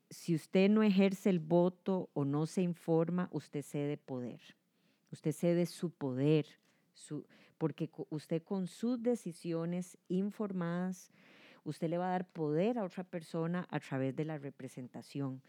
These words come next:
que podemos ejercer como ciudadanos". Entonces siempre desde el colegio me decía, "No ceda poder. ¿Por qué usted va a ceder su poder? Eso es lo más importante que usted tiene". Y cuando digo ceder poder, no me refiero a, a estar yo ahí,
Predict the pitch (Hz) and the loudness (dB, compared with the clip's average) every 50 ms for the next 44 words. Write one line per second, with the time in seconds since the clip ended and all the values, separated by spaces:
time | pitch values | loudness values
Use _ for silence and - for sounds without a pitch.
0 | _ _ - - - - _ - - 156 - - 147 147 143 135 135 147 160 - | _ _ -20 -20 -20 -20 _ -4 -2 -2 0 2 2 4 4 4 2 0 0 2
1 | 190 175 156 147 - - - 139 - - - 165 151 147 139 - - 139 127 120 | 2 2 2 2 0 -2 -2 -2 -2 -2 -4 -2 -2 -2 -4 -4 -4 -4 -4 -2
2 | 120 120 123 120 127 127 - - 143 - 175 175 170 214 208 - 226 208 208 208 | -2 -2 -4 -4 -6 -6 -6 -6 -2 0 0 2 2 2 2 2 2 2 2 2
3 | - 226 214 202 180 180 151 - - 147 139 147 160 185 185 180 175 160 147 - | 2 0 0 2 2 0 0 0 0 0 2 2 2 2 2 2 2 0 0 0
4 | 180 180 180 175 156 151 151 - - 208 220 233 233 - 226 208 190 208 247 262 | 0 2 2 2 0 0 -2 -2 -2 -2 -2 -2 -4 -6 -6 -4 -2 -2 -2 -4
5 | 240 - - _ _ _ _ - _ _ _ _ - - 151 143 - - 185 180 | -6 -8 -14 _ _ _ _ -20 _ _ _ _ -2 -2 0 0 2 2 2 2
6 | - - 226 233 247 233 - 247 214 202 202 220 233 - - 269 - - 190 160 | 2 0 0 0 0 0 0 0 2 4 4 2 2 0 -2 -4 -2 0 0 0
7 | 151 175 214 262 262 214 185 - - 214 214 220 208 202 196 208 226 247 - 262 | 2 2 0 0 0 0 0 0 -2 0 2 2 4 4 6 6 4 4 2 0
8 | 233 226 - 208 202 - - 202 208 208 226 208 - - 160 - - 160 143 - | -2 -2 -4 -8 -6 -6 -6 -6 -6 -6 -8 -8 -8 -8 -8 -6 -4 -6 -4 -2
9 | 151 147 139 131 131 - - - - - - - - 170 165 - 170 156 151 147 | -4 -2 -2 -4 -6 -8 -12 -18 -20 -20 -12 -4 -2 -2 2 4 4 4 4 4
10 | 151 151 147 131 117 135 151 165 160 202 214 - - 214 202 202 196 202 - 220 | 4 4 4 2 2 2 2 4 4 2 0 0 2 2 2 2 2 0 0 2
11 | 202 190 185 190 196 196 185 170 170 175 175 196 185 208 185 185 202 190 - 147 | 2 4 4 4 4 4 2 2 2 4 2 4 6 6 6 6 6 4 2 0
12 | 143 - - - 160 165 165 170 175 208 196 190 175 170 190 214 226 202 | -2 -2 0 0 0 0 0 0 2 2 2 4 4 4 4 4 2 0